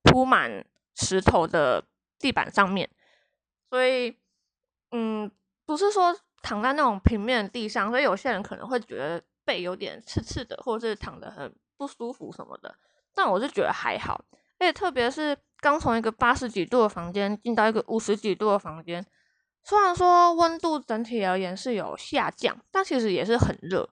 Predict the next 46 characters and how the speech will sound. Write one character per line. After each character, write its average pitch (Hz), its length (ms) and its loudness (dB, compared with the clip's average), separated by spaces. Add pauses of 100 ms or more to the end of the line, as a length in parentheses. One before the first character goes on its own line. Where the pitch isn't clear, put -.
(140)
所 311 160 2
以 339 60 -2
你 233 100 -2
还 165 160 -4
是 220 160 2
会 262 200 0
一 - 20 -8
直 180 120 -8
不 214 160 -4
停 202 160 -10
地 90 100 -10
流 82 200 -6
汗、 165 220 -6
流 127 160 -6
汗、 - 200 -10
流 - 200 -10
汗。 - 180 -14 (720)
那 277 340 4 (100)
离 240 140 -2
开 277 280 6
这 277 100 4
个 220 380 4 (220)
五 220 160 2
十 240 160 2
几 202 180 -2
度 233 220 0
的 151 380 2
赤 - 320 -2
岩 190 200 2
房 175 240 -4
间 190 220 -4
之 196 80 -2
后， 190 260 -2
我 - 60 -4
们 190 160 -2
又 214 100 4
回 196 280 -2
到 202 180 6
那 214 100 -2
个 196 100 -2
八 196 300 0
十 208 140 -4
度 185 180 0
的 165 60 -4
烤 - 260 -8
箱。 - 280 -8